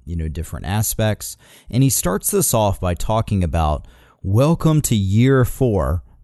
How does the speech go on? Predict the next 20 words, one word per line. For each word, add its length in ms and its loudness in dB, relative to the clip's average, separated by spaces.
of 180 4
the 240 2
ongoing 840 4
impre-, 360 0
impeachment 680 2
of 120 -6
President 540 2
Trump." 380 -2
So 540 0
notice 420 0
how 240 2
ver-, 400 0
from 240 0
the 80 2
very 260 0
start, 520 -2
he 260 -2
creates 420 -2
this 280 -2
frame 680 -2